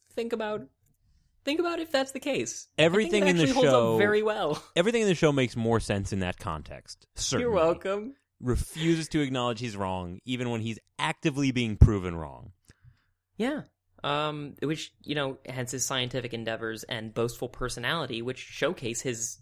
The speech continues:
Speaker 1: you know, unmet desire for approval and might have even drove him further into his studies. I mean, he is naturally gifted.
Speaker 2: Sure.
Speaker 1: But he's a little bit more prolific than maybe he otherwise would be. He might have bided his time and been a normal kid a little bit better.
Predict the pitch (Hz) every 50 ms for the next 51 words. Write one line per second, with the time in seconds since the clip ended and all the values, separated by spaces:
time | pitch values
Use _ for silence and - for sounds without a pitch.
0 | _ - 113 127 120 113 113 - 117 117 123 120 120 117 117 - 123 113 117 113
1 | 110 110 110 110 117 - - 117 107 - - - 139 147 139 113 110 127 - -
2 | 113 117 117 113 _ - 139 139 139 135 131 131 120 127 123 117 127 127 117 120
3 | 123 127 127 123 - 123 117 113 - 120 120 123 120 120 117 117 117 - 120 113
4 | 110 - - - - 110 110 107 90 98 - - - 170 185 190 180 262 269 285
5 | 247 180 147 147 156 156 151 - 135 123 120 113 110 - 104 113 143 147 - -
6 | 65 67 - - - _ - - _ - - 196 220 156 87 - _ - - -
7 | _ _ _ - 139 139 135 147 175 175 175 170 196 247 240 165 151 143 135 139
8 | 143 135 - - 120 117 117 117 135 151 - 113 107 - 110 113 110 110 110 110
9 | 117 - - 120 123 123 120 117 117 117 113 110 107 117 - _ - - - -
10 | 127 120 - - 127 123 120 117 117 117 117 113 113 113 117 120 120 135 135 139
11 | 139 127 120 117 113 113 113 110 110 _ - - 120 113 113 113 113 113 113 -
12 | 113 113 - - 123 113 113 117 117 113 110 107 113 107 107 107 104 95 - 113
13 | 117 120 120 117 113 110 107 - 110 113 113 120 120 123 123 131 135 135 131 131
14 | 139 139 135 143 156 160